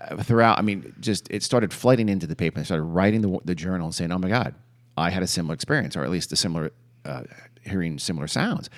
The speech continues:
Mildred Head, Warminsterian, she,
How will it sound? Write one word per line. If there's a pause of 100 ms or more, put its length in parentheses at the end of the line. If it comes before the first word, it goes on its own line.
(240)
Mildred
Head, (760)
Warminsterian, (200)
she,